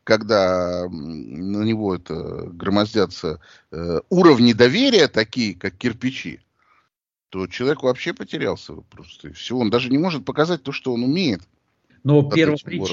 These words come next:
Speaker 1: ворохом.
Speaker 2: согласитесь, в том, что, ну, замена Поттера вот в данной ситуации, э, на любого другого человека, она ни к чему не приведет. В-, вот пример Кардифа, про который я говорю, они, они по два, по три тренера в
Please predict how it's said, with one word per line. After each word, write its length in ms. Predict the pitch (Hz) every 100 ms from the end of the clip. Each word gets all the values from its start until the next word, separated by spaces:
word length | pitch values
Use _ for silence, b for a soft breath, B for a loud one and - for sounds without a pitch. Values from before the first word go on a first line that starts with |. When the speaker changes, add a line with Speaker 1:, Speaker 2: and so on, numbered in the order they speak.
| 165 135
Speaker 1:
ворохом. 20 |
Speaker 2:
согласитесь, 720 | - 123 135 139 143 110 -
в 100 | -
том, 260 | - 214 208
что, 600 | - - 139 135 127 123
ну, 240 | 151 143
замена 460 | 113 127 156 175 147
Поттера 460 | - 254 262 143 113
вот 200 | 123 120
в 60 |
данной 340 | 139 147 120 110
ситуации, 720 | - 127 131 113 - 95 95
э, 120 | 117 117
на 460 | 123 123 135 139
любого 460 | 127 143 147 135 107
другого 340 | 123 131 123
человека, 380 | 123 151 220 156
она 160 | 131 160
ни 100 | 151
к 80 |
чему 260 | - 170 180
не 100 | 147
приведет. 460 | 131 139 147 120 95
В-, 160 | 123
вот 280 | 120 185 -
пример 360 | 143 170 165 -
Кардифа, 480 | 156 123 104 95 110
про 180 | -
который 340 | 117 135 127 120
я 120 | 120
говорю, 320 | 120 175 277
они, 180 | 151 147
они 200 | 135 190
по 140 | - 139
два, 180 | 175 214
по 100 | 143
три 220 | 151 190
тренера 400 | 175 165 151
в 40 | 135